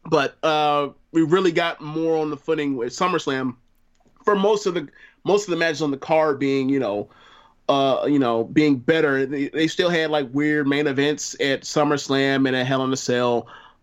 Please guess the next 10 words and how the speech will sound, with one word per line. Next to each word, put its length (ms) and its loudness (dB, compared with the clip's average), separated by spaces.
But, 320 2
um, 640 0
you 120 0
know, 680 0
I 80 2
think 300 0
really 340 4
what 400 0
kind 240 0
of 160 -2